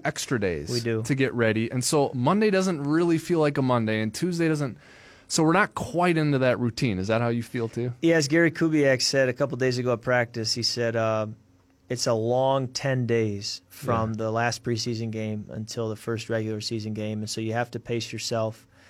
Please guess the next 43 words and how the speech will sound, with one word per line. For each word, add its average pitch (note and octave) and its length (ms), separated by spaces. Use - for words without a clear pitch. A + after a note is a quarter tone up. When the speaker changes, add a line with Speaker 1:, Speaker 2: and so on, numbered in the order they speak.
Speaker 2:
Uh, A#2 60
you A#2 160
try A#2+ 260
to A#2 80
find A#2 360
your A2 120
rhythm. A2 460
Um, G#2+ 640
Coach A#2+ 220
Zimmer, A2+ 360
you A2+ 100
know, G#2+ 140
has A2 160
had A#2 160
us G#2 120
have A2+ 160
some A2 140
bonus A#2 320
practices, A#2 800
Speaker 1:
Mm-hmm. G2+ 100
Speaker 2:
obviously, A#2 600
but A#2+ 140
also A#2 260
given A2+ 240
us A#2 160
some A#2 160
time A#2 260
off A2+ 240
as A#2+ 140
well A2 420
to A2 380
really E3 200
more C3+ 180
mentally A#2+ 760
catch - 240
a A#2 60
break A2 600
than, A2 460
than A2+ 160
even A2 200
physically. A2+ 580
And, A2 360
um, A2 500